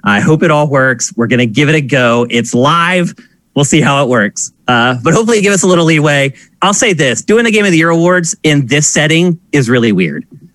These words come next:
Um, the, to me, this will be the stream that will be the most strange not being with Matt while we do the show. But again, we're like everybody else. We're just doing the best we can, uh, with this crappy situation that we're all in.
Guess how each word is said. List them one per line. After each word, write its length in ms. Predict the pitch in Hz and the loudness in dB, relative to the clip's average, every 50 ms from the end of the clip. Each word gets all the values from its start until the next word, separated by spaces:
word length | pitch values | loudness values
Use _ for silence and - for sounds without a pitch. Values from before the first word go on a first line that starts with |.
| _ - | _ -4
Um, 500 | - 110 113 110 113 113 113 113 107 - - | -2 0 2 2 2 0 0 -2 -2 -4 -6
the, 240 | 135 117 127 160 | -4 -2 0 0
to 160 | 156 - - 185 | 0 0 0 2
me, 520 | 185 190 196 190 175 156 143 135 127 123 _ _ - | 2 2 2 2 2 2 0 0 -2 -6 _ _ -6
this 320 | 113 110 151 165 160 - - | -2 0 0 0 0 0 0
will 180 | 160 151 143 | 0 0 2
be 340 | 131 127 123 120 120 120 120 | 0 0 0 2 2 2 2
the 120 | 107 110 | 0 0
stream 380 | 110 - - - 127 135 127 123 | -2 -4 -2 0 0 2 2 2
that 80 | 120 107 | 2 2
will 80 | 113 | 2
be 120 | 107 117 110 | 2 2 2
the 100 | 117 113 | 2 2
most 260 | 120 123 123 120 - | 2 0 0 -2 -4
strange 580 | - - - 127 127 131 135 123 117 110 104 | -8 -4 -2 -2 0 0 0 0 0 0 0
not 300 | 113 117 113 120 - 110 | 0 0 0 0 -2 -2
being 380 | 104 110 123 127 120 117 107 101 | -2 0 0 2 2 0 0 0
with 260 | 113 120 117 120 - | 0 0 -2 -2 -2
Matt 480 | - 107 104 104 101 90 - - - - _ _ _ - - _ - | 0 0 0 0 -2 -4 -6 -10 -12 -16 _ _ _ -20 -16 _ -4
while 340 | 104 104 110 117 120 117 120 | 0 0 2 2 2 0 0
we 100 | 117 113 | 0 0
do 220 | 101 104 107 104 | 0 2 0 2
the 80 | 92 98 | 0 0
show. 360 | 95 - 104 98 104 113 120 | 0 0 0 2 2 2 0
But 160 | 117 123 139 139 | 0 0 0 0
again, 520 | 139 110 139 123 104 98 92 87 87 - _ - | 0 0 -2 -2 -2 -2 -4 -6 -6 -8 _ -2
we're 200 | 110 127 143 151 | 0 2 2 2
like 220 | 147 147 131 - - | 2 0 -2 -4 -2
everybody 460 | 135 147 147 147 131 143 135 131 131 | -2 0 0 0 0 0 0 2 2
else. 200 | 123 123 120 - | 0 0 0 0
We're 60 | 143 | 0
just 180 | 123 131 123 - | 0 0 0 0
doing 200 | 135 131 131 127 | 0 2 2 2
the 80 | 117 | 2
best 200 | 104 107 120 120 | 0 0 -2 -2
we 120 | - 135 117 | -2 -2 -2
can, 420 | - 127 117 110 107 104 101 98 - - - - - - - | 0 0 0 0 0 0 -2 -4 -6 -10 -20 -20 -14 -6 -2
uh, 140 | 104 101 98 | 0 0 2
with 100 | 107 101 | 0 0
this 140 | 123 123 120 | 0 -2 -4
crappy 420 | - - 156 131 131 123 - 131 | -2 -2 -2 -2 -2 -2 -2 -2
situation 680 | 117 - 127 120 - - 117 107 110 110 107 - 110 113 | 0 0 -2 -2 0 0 0 0 0 0 0 0 0 0
that 140 | 113 110 98 | 2 2 2
we're 140 | 110 107 101 | 2 2 2
all 140 | 104 104 | 2 2
in. 200 | 98 98 87 - | 2 0 -2 -4